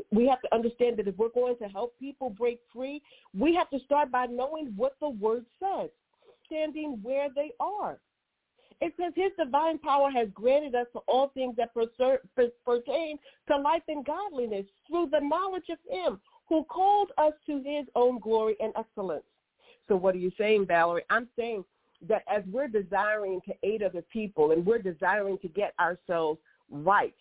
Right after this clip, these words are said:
We have to have knowledge of the word, and we have to have the ability to discern what it is the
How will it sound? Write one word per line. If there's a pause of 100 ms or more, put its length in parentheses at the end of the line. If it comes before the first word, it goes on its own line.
(140)
We
have
to
have
knowledge
of
the
word,
and
we
have
to
have
the
ability
to
discern (320)
what
it
is
the